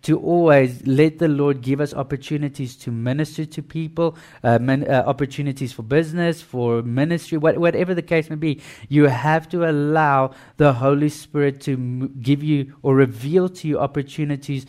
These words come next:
through which you can, uh, start doing more for God and His kingdom. Amen. And, uh, number five, which is an obvious one, is we have to have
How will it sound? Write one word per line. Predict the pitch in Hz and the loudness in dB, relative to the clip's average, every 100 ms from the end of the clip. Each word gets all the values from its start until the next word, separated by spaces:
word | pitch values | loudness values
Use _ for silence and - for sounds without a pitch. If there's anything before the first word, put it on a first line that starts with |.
| - - | -16 -10
through | - 147 | -2 0
which | 131 139 127 - | 2 0 0 -4
you | 131 123 | -6 -6
can, | - 139 127 123 123 - - | -4 0 0 -2 -6 -18 -2
uh, | 131 113 110 | 2 4 2
start | - 156 131 123 | 0 2 2 2
doing | 135 131 123 | -2 -2 -2
more | 123 123 | -2 -2
for | 123 123 | -4 -4
God | 120 120 120 | 0 0 0
and | 120 | -4
His | 113 107 | -6 -10
kingdom. | - - 123 110 104 - | -10 -8 -4 -4 -4 -4
Amen. | 127 131 143 143 - - _ - | -4 -2 -2 -4 -12 -20 _ -2
And, | 127 123 127 | 0 4 6
uh, | 123 117 - | 6 4 0
number | 131 131 147 147 | -4 -2 0 0
five, | - - 135 135 131 | -2 0 2 2 0
which | 131 131 | -6 -4
is | 127 117 | -4 -4
an | 127 - | -6 -2
obvious | 143 143 131 120 | -2 0 -2 -2
one, | 113 113 117 - - _ | -4 -4 -4 -8 -20 _
is | 139 117 | -4 -2
we | 123 131 | 0 0
have | 123 120 139 135 | 0 0 -2 -4
to | - 147 139 | -8 -4 -4
have | 135 120 120 117 | -2 -2 -2 -2